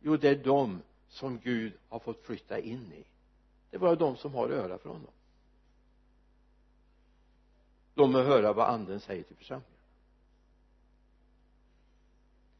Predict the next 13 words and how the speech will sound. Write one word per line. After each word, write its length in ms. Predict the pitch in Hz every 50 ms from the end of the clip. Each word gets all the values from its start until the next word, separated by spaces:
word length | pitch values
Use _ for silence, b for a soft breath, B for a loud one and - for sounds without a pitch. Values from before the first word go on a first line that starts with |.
| _ _ _ _ _ _ _ _ _ _ _ _ _ _ _ _ _ _ _ _ _ _ _
Så 260 | - - 175 185 - -
det 100 | 175 170
första 380 | - - 214 190 - - 185
vi 140 | 180 185 175
behöver, 280 | 156 160 170 151 127 B B B _
det 140 | - 180 180
är 40 | 143
en 120 | 123 123 -
ödmjukhet. 1000 | - 180 175 156 117 - 92 98 101 101 - - 165 175 - - _ - - _ _ _ _ _ _ _ _ _ _ _ _ _ _ _ _ _ _ _ _ _ _ _ _ _ _ _ _ _ _ _ _ _ _ _ _ _ _ _ _ _ _
Som 220 | - - 147 151
inte 240 | 160 139 - - 143
riktigt 500 | 139 165 160 - - - - 151 151 -
alltid 600 | - 147 127 120 107 - - - 143 135 135 120